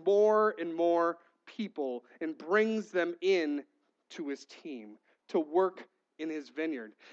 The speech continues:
And, and just think about that five P M guy. Why would you hire a guy for one hour? Why would you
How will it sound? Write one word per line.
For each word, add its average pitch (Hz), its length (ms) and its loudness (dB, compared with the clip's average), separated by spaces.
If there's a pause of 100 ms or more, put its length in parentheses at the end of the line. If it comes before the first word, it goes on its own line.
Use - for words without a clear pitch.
And, 226 260 4
and 220 120 -4
just 277 220 -2
think 370 180 2
about 320 220 8
that 254 220 6
five 240 280 4
P 240 160 -2
M 240 100 0
guy. 202 140 0 (240)
Why 294 280 4
would 359 240 4
you 247 120 2
hire 254 460 4
a 208 80 8
guy 143 640 2 (320)
for 175 140 2
one 165 400 2 (160)
hour? 135 460 -2 (240)
Why 220 200 6
would 311 160 4
you 277 180 4